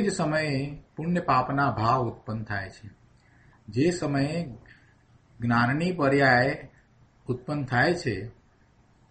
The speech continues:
તે જ સમયે પુણ્ય પાપના ભાવ ઉત્પન્ન થાય છે. એટલે એ પુણ્ય પાપના ભાવ છે તે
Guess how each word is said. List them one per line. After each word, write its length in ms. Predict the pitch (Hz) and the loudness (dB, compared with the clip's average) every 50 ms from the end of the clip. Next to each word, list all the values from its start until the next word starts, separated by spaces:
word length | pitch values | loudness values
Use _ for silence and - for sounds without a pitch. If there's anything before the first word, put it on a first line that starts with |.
| _ | _
તે 80 | 160 170 | 4 6
જ 120 | 196 202 185 | 6 6 6
સમયે 400 | 185 - 151 147 151 151 165 175 170 | 2 -2 -2 -2 0 0 0 -2 -4
પુણ્ય 320 | - 156 147 151 156 151 | -4 -6 -6 -4 -6 -2
પાપના 480 | - 131 120 117 - - 131 131 127 127 | 0 2 2 2 2 0 -2 -2 -2 0
ભાવ 260 | 107 107 104 117 131 135 | 0 0 0 2 2 0
ઉત્પન્ન 320 | 123 120 - - 123 110 107 104 | 0 -2 -4 -6 -4 -4 -4 -4
થાય 240 | 110 101 104 104 | -4 -4 -6 -6
છે. 200 | - - 135 131 131 135 135 - _ _ _ _ _ _ _ _ _ _ _ _ _ _ _ _ _ - | -6 -6 -8 -8 -8 -8 -12 -18 _ _ _ _ _ _ _ _ _ _ _ _ _ _ _ _ _ -6
એટલે 260 | 170 156 - 185 185 185 | -6 -6 0 4 4 6
એ 100 | 190 190 185 | 6 6 4
પુણ્ય 340 | 190 - 160 165 180 190 190 - | 4 0 0 0 0 -2 -2 0
પાપના 480 | - 156 151 147 - 165 165 165 156 131 | 4 4 4 4 4 0 0 0 0 2
ભાવ 240 | 120 120 127 135 143 | 4 4 4 4 2
છે 140 | 139 - 143 139 | 0 -2 -4 -2
તે 180 | - 131 117 | -2 -2 -2